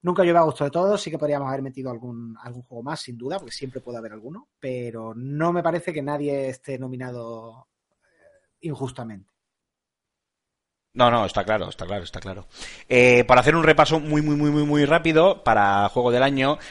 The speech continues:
Speaker 2: están Assassin's Creed Origins, eh, Horizon Zero Dawn, Super Mario Odyssey, What Remains of Edith Finch, Wolfenstein dos y Zelda Breath of the, Breath of the Wild. Eh,
Speaker 1: Podrías haber metido
Speaker 2: Antonio.
Speaker 1: Hellblade,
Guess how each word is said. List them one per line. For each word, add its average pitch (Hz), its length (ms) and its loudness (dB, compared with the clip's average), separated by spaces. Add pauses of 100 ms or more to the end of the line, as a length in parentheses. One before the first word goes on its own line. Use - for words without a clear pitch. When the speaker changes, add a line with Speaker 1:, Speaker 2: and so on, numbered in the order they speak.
Speaker 2:
están 123 560 0
Assassin's 127 460 -2
Creed 131 180 -4
Origins, 160 640 0 (120)
eh, 117 120 -2
Horizon 131 300 -2
Zero 170 180 0
Dawn, 160 340 2 (360)
Super 143 420 2
Mario 151 320 6
Odyssey, 165 680 4 (160)
What 135 220 0
Remains 143 400 0
of 143 160 -2
Edith 175 240 0
Finch, 160 480 -2
Wolfenstein 156 540 -2
dos 151 360 4 (300)
y 131 140 0
Zelda 147 320 4
Breath 131 180 0
of 104 80 -8
the, 101 160 -4 (140)
Breath 131 240 0
of 113 100 -2
the 107 80 -2
Wild. 92 320 -4 (240)
Eh, 113 640 0
Speaker 1:
Podrías 151 220 -2
haber 170 160 2
metido 147 120 0
Speaker 2:
Antonio. 208 300 6
Speaker 1:
Hellblade, 151 260 0